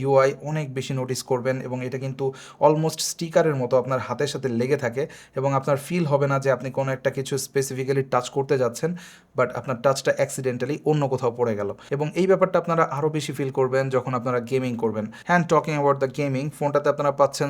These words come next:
Snapdragon seven S Gen two, আর এর সাথে রয়েছে Adreno seven ten জিপিইউ, যেটা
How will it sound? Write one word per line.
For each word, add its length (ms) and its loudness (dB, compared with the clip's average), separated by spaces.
Snapdragon 420 0
seven 180 0
S 20 -10
Gen 160 -2
two, 140 -2
আর 160 4
এর 120 0
সাথে 260 2
রয়েছে 220 2
Adreno 300 0
seven 280 2
ten 120 0
জিপিইউ, 340 -2
যেটা 200 6